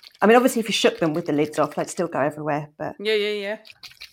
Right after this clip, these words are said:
Speaker 1: Shake, shake, shake, shake, shake. I've got, where they've been lying on their sides, it's like they've been lying on the side where, um,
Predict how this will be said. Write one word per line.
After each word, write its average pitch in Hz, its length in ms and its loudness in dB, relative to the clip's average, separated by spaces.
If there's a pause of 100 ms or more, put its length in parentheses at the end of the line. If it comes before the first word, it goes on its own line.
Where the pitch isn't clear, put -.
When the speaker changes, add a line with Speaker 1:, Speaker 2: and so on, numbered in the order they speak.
(2250)
Speaker 1:
Shake, - 120 -10
shake, 208 100 -4
shake, 220 120 -4
shake, 208 120 -8
shake. 302 600 -4 (420)
I've 202 120 -12
got, - 140 -6 (580)
where 240 140 -2
they've 277 160 0
been 240 120 -2
lying 233 220 10
on 202 80 4
their 196 120 6
sides, 165 540 2
it's - 180 -8
like 196 260 2
they've 202 160 2
been 208 160 -2
lying 214 260 4
on 190 120 -2
the 190 80 -4
side 180 480 2
where, 175 500 0
um, 170 320 -2